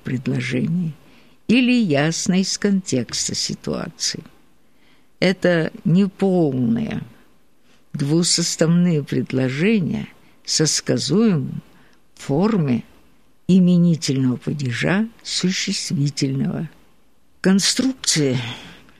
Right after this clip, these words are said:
которые заключают характеристику того, что было в предыдущем предложении,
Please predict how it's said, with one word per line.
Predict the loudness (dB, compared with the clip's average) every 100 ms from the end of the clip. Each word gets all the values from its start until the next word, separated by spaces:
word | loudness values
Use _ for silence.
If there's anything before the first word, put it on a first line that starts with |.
| -20 -20 -20 -20 _ -4
которые | 0 2 2 2
заключают | 0 -2 -2 -2 2 2 2 0
характеристику | -2 -2 -4 -2 2 2 -2 -6 -4 -4
того, | -2 -2 -2
что | -4 -4 -2
было | 0 0 0
в | -6
предыдущем | -4 -2 -2 0 -2 -2 -2 -2
предложении, | -2 -4 -2 -4 -2 -2 -2 -2